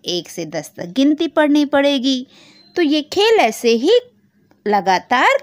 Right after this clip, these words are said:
खेलते रहते हैं। तो बच्चों, आज हमने कौन कौन सा खेल खेला? स-, ये राजा, मंत्री,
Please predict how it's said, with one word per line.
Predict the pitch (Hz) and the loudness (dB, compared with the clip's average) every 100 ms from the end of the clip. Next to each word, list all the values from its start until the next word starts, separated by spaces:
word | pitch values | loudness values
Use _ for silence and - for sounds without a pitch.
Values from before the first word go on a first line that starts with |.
| - | -4
खेलते | 277 196 185 - 180 | -2 0 -2 -4 -4
रहते | 165 160 - 147 | -4 -6 -8 -8
हैं। | 170 123 - _ _ _ _ _ _ _ _ _ _ - - 202 | -8 -10 -12 _ _ _ _ _ _ _ _ _ _ -20 -12 -8
तो | |
बच्चों, | 170 175 _ 320 494 523 - _ _ _ _ _ | -6 -8 _ 0 0 -2 -10 _ _ _ _ _
आज | 202 180 214 | 0 0 0
हमने | 247 254 | 0 2
कौन | 262 285 285 | 0 0 0
कौन | 277 294 | 2 2
सा | 294 302 | 2 0
खेल | 285 311 294 | 0 -2 -2
खेला? | - 320 320 381 440 _ _ _ _ _ _ | 0 0 2 2 -2 _ _ _ _ _ _
स-, | - - 240 - | -12 0 0 0
ये | - 220 214 208 214 208 _ - | -4 2 4 4 2 -2 _ -8
राजा, | 220 233 208 170 220 196 196 202 | 0 2 0 0 2 4 2 2
मंत्री, | 214 220 214 196 208 214 214 | 2 2 0 -2 -2 -2 -4